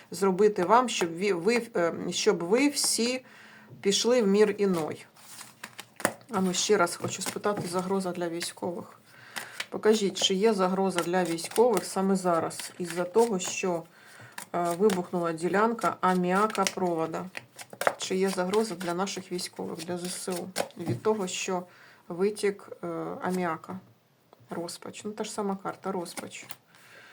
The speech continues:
Розпач, але все одно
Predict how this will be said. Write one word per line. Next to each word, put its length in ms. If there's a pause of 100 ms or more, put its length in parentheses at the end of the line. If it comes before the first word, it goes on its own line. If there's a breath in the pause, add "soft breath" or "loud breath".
(340 loud breath)
Розпач, 640
але 240
все 280
одно 600